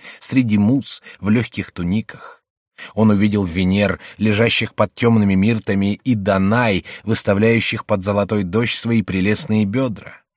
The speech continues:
Он увидел Иисусов под колоннадами,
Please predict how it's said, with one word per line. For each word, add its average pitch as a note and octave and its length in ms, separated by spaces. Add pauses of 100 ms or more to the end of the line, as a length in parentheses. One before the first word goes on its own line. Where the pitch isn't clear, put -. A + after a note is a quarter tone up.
(380)
Он C3+ 180
увидел D3 380
Иисусов D#3 680
под - 160
колоннадами, B2 880